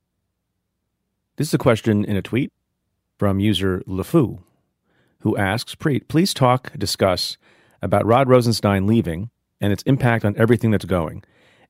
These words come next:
and what would the road ahead look like without him?" So obviously this tweet refers to the just breaking news happened a few minutes ago before we started taping here on Wednesday, January ninth,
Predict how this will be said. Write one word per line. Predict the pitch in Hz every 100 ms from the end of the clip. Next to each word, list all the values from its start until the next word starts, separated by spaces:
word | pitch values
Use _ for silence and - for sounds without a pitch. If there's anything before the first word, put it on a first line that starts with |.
| -
and | 95
what | 110 156
would | 147
the | 110
road | 113 113
ahead | 92 101 98
look | 143 104
like | 90 90
without | 107 160 107
him?" | 82 92 _ _ _ _ _ _ _ _ _ _
So | -
obviously | 156 151 127 120
this | 107
tweet | - 110
refers | 98 107 98
to | - 87
the | 92 82 - _ - 113
just | - 120 -
breaking | 110 104 95
news | 92 87 85
happened | - 101 92 87
a |
few | 127
minutes | 110 95 92
ago | 82 82 117 _ _ _ _ _ _
before | - 107 117
we | 107
started | 107 113 107
taping | 165 151 110
here | 101 95 95 127 _ _ -
on | 95 95
Wednesday, | 104 98 101
January | 92 90 87 85
ninth, | 80 82 -